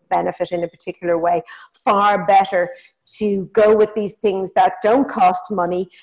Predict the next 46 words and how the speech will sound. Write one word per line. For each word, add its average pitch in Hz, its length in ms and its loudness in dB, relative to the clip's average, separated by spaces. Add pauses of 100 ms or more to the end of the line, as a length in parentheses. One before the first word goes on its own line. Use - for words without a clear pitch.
(100)
that 185 100 2
we 190 140 0
know 190 240 0
do 233 320 0
benefit 180 440 -2
your 170 120 -4
brain 180 260 -4
health, 190 180 0
'cause 233 140 -4
there 254 100 4
isn't 277 220 2
one 269 220 2
thing 247 260 2
that 220 120 4
I 214 160 2
have 208 120 -4
suggested 196 540 -4
this 190 140 -8
evening 196 300 -2
that 180 100 -4
costs 196 280 -6
a 175 60 -14
penny. 190 400 -4 (500)
You 214 140 2
know, 214 260 4
it 202 140 0
really 220 440 2
is 208 320 2
just 202 300 0
about 185 180 0
a 196 60 -6
healthy 190 320 -4
life. 180 260 2
So 190 260 -2 (380)
a 202 80 0
balanced 294 500 4
diet 220 360 4
is, 208 180 0
is, 202 320 -2
is 196 140 -4
critical, 185 500 -2
and 196 120 0
as 208 120 -2
close 277 600 -2 (160)
to, 220 460 -2 (120)
um, 185 560 -2